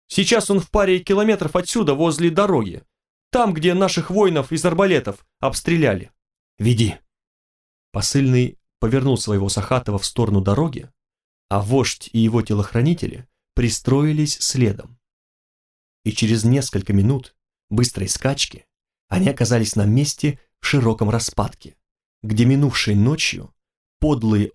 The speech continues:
остворы устроили засаду на молодых воинов, которые спешили к горящим складам. Трупы людей и раненые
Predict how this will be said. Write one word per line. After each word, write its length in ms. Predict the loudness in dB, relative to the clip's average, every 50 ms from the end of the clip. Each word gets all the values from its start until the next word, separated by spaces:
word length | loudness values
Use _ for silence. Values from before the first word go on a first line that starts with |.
| _
остворы 580 | -2 -2 -2 -2 -2 -6 -6 -8 -6 -8 -8 -16 _ _ _ _ _ _ _ _ _ -2
устроили 580 | -2 -2 -2 -2 0 2 2 4 4 2 2
засаду 640 | 2 0 0 -2 -2 -2 -2 -2 -2 -2 -4 -4 -2
на 120 | 2 2 4
молодых 480 | 4 4 2 2 0 -2 -4 -6 -6
воинов, 520 | -4 0 0 2 2 0 -2 -8 -16 -20 _ _ _ _ _ _ _ _
которые 440 | -4 -4 -2 0 0 0 0 0 0
спешили 680 | -2 -2 -2 -2 0 0 0 2 2 2 2 0 -2 -4 _ _
к 100 | -6 -4
горящим 540 | 0 2 0 2 2 0 0 -2 -2 -2 -2
складам. 560 | -4 -4 -4 -2 -2 -2 -2 -4 -10 -18 -20 _ _ _ _ _ _ _ _ _ _ _ _ _ _ _ _ _
Трупы 560 | -2 0 2 0 0 2 0 2 2 0 -2 -2
людей 600 | 0 0 2 2 2 2 2 0 0 -2 -6 -10 _ _ _ _ _ _ _ _
и 120 | -4 -2 0
раненые 720 | 0 2 2 2 2 2 0 -2 -4 -6 -10 -14 -18 _